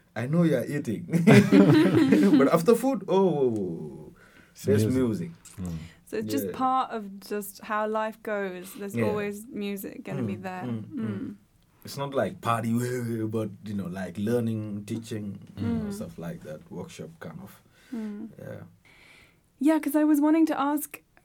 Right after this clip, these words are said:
Speaker 3: we're running out of time a bit, but, uh, I was just wanting to ask a bit about, because you guys have done a project together, right?
Speaker 1: Mm,
Speaker 2: Mm.
Speaker 1: mm.
Speaker 3: So how did that go? How did you get the idea?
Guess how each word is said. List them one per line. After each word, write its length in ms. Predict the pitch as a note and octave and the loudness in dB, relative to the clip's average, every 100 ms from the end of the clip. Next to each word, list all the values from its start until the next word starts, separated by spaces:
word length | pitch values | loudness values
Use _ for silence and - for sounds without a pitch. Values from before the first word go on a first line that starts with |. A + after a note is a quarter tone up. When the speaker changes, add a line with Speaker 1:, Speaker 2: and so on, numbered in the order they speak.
| _ A#3+ | _ -4
Speaker 3:
we're 180 | A#3 | -2
running 240 | B3 C#4 C#4 | 2 4 4
out 140 | B3 | 0
of 80 | A#3+ | -6
time 280 | A#3 B3 A#3+ | -4 -4 -2
a 60 | A#3 | -2
bit, 300 | A3 G3 G3 | -2 -4 -4
but, 360 | G#3+ A#2 - | -6 -6 -4
uh, 40 | A3 | -2
I 140 | G#3+ | 0
was 180 | A3+ A#3+ | 0 0
just 200 | C#4 C#4 | -2 0
wanting 220 | C#4+ C#4 | 4 4
to 80 | B3 | 2
ask 280 | A3+ A#3+ - | -4 -4 -6
a 40 | |
bit 240 | A3 B3 A#3 | 0 2 2
about, 320 | A3+ G3 B3 | -2 -6 -6
because 260 | A#3 C4+ B3+ | -4 0 4
you 140 | D#4 | 4
guys 220 | E4+ D#4+ | 2 0
have 160 | D4+ C4+ | -2 -2
done 180 | C#4+ C#4+ | 0 0
a 40 | |
project 400 | C#4 D#4+ D4 B3 | 0 -4 -2 -6
together, 460 | C4+ C#4+ D4 A3+ G3 | -6 -6 -4 -4 -6
right? 400 | G3+ A3+ D#4 F#4 | -8 -6 -6 -6
Speaker 1:
Mm, 260 | - B3 - | -12 -12 -8
Speaker 2:
Mm. 60 | A#2 | -6
Speaker 1:
mm. 180 | - G#2+ G#2+ F3 | -6 -8 -14 -12
Speaker 3:
So 220 | - C#4+ | -4 -2
how 180 | C#4 D4 | 0 -2
did 160 | D4+ D4+ | -2 -4
that 200 | C4+ C4 | -6 -6
go? 280 | C#4 C4 A#3+ | -4 -4 -4
How 200 | A#3+ A#3+ | -6 -6
did 260 | B3 A#3 | -8 -8
you 80 | A#3+ | -8
get 200 | A#3 A#3 | -6 -8
the 100 | A#3 | -8
idea? 760 | A3+ A3 A#3 A#3 A#3 A3+ A3+ | -8 -6 -4 -4 -4 -6 -8